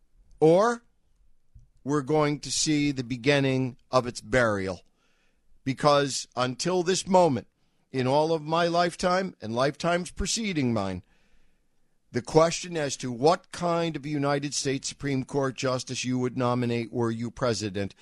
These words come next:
has been an utterly defining question and answer for all candidates. Tonight, that question and answer takes on the immediate properties,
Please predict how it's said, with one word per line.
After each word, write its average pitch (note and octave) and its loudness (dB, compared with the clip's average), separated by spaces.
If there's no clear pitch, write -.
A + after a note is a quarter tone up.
has B2 -2
been C3 -4
an A#2+ -8
utterly F#3 2
defining E3 0
question D#3 0
and C#3 -6
answer B2 -2
for C3 -2
all C#3+ 6
candidates. G#2 -4
Tonight, D3+ 2
that C#3 -6
question C#3+ -4
and F3 0
answer F#3 0
takes E3+ 2
on D3+ 0
the D3 -2
immediate G3+ 0
properties, D3 0